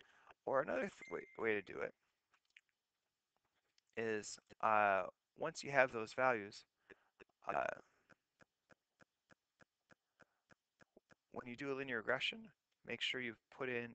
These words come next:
your y one over here, vars to the right, enter, enter. And then when you graph it, the line's gonna be over here.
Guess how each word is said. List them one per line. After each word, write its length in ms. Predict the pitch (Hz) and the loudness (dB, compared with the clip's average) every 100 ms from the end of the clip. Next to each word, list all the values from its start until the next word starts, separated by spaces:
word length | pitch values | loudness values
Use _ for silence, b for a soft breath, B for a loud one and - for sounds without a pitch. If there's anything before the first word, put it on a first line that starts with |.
| - | -12
your 160 | 98 90 | -12 -10
y 320 | 95 104 107 | 0 2 2
one 320 | 98 98 117 | 0 -8 -8
over 180 | 127 151 | -10 -12
here, 320 | - - - - _ _ _ _ _ _ _ 107 | -14 -14 -16 -20 _ _ _ _ _ _ _ -4
vars 420 | 110 113 110 - | 0 0 -4 -8
to 80 | - | -12
the 100 | 95 | -10
right, 340 | 95 104 110 - _ _ _ | -4 -2 -2 -4 _ _ _
enter, 460 | - - - - - - - - | -10 -10 -10 -10 -10 -14 -14 -12
enter. 360 | 139 - 220 - _ _ _ _ _ _ _ _ _ _ _ _ _ _ _ _ _ - | -12 -12 -14 -18 _ _ _ _ _ _ _ _ _ _ _ _ _ _ _ _ _ 2
And 280 | 98 117 104 - - 120 | 4 2 -2 -14 -14 -6
then 220 | 156 147 131 | -4 -4 -10
when 140 | - 120 | -12 -12
you 80 | 113 | -8
graph 360 | - 139 143 | -2 -2 -2
it, 140 | 113 - _ _ _ _ _ - | -6 -8 _ _ _ _ _ -10
the 80 | 107 | -6
line's 320 | 113 113 107 | -4 -4 -6
gonna 200 | 95 95 | -12 -10
be 140 | 95 | -6
over 180 | 98 90 | -6 -8
here. 220 | 120 - | -10 -12